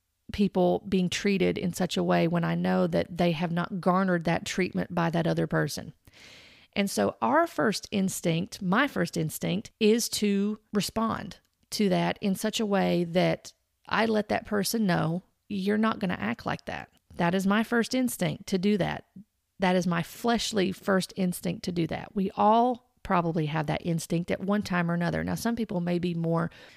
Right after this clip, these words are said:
may be more reserved, or they may be more constrained, or they, they may, they may have more self-control <laughs> than I do with that. And that's something that the Lord has continued over, even over the past years, to work on in me.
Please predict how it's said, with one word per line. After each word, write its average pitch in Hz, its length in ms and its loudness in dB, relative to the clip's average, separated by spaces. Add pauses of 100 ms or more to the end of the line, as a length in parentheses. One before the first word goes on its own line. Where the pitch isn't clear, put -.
may 214 160 2
be 226 100 0
more 214 180 2
reserved, 190 480 4
or 175 60 2
they 185 180 2
may 202 160 0
be 190 160 0
more 180 260 0
constrained, 180 800 0
or 165 300 0 (140)
they, 202 320 2
they 208 240 0
may, 214 220 -2
they 208 200 0
may 202 200 0
have 180 280 -2
more 185 240 0
self-control - 920 0 (160)
<laughs> - 140 0
than 208 300 0
I 180 180 2
do 175 400 -2
with 190 180 0
that. 180 320 -4
And 202 160 2
that's 208 160 0
something 196 280 2
that 180 120 2
the 180 80 0
Lord 175 220 4
has 175 180 0
continued 180 720 0
over, 170 280 0
even 175 340 0 (320)
over 190 120 2
the 190 80 2
past 175 320 -2
years, 165 300 2
to 175 140 -2
work 180 360 0
on 170 180 2
in 165 140 0
me. 160 300 0